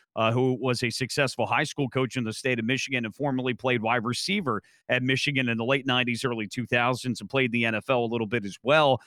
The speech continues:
And Bellamy talked about all their tradition and things to be able to share with future grads and how proud he was to be able to sit in the coach's room. And now it's come full circle from him being player now to coach.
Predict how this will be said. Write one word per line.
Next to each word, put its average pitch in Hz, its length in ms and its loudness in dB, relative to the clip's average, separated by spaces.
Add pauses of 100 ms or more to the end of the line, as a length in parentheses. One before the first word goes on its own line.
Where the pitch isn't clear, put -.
(200)
And 120 160 0
Bellamy 151 420 2
talked 160 460 -2
about 120 280 2
all 131 140 2
their 113 200 -6
tradition 147 680 0
and 104 140 -2
things 139 260 0
to 139 80 -2
be 127 100 0
able 113 140 -2
to 107 80 -4
share 143 500 2 (280)
with 110 180 0
future 139 340 0
grads 123 400 0
and 117 100 -4
how 123 300 0 (220)
proud 147 320 2
he 143 100 2
was 131 300 2
to 143 80 -4
be 131 100 0
able 113 140 0
to 110 60 -4
sit - 240 -4
in - 40 -12
the 110 80 -8
coach's 139 580 -4
room. 131 380 0 (240)
And 117 160 -2
now 131 300 2
it's 117 160 -4
come 139 220 -2
full 127 200 -6
circle 135 400 -4
from 113 180 -8
him 131 140 -2
being 113 180 -2
player 123 300 0
now 120 200 0
to 98 100 -8
coach. 139 340 -2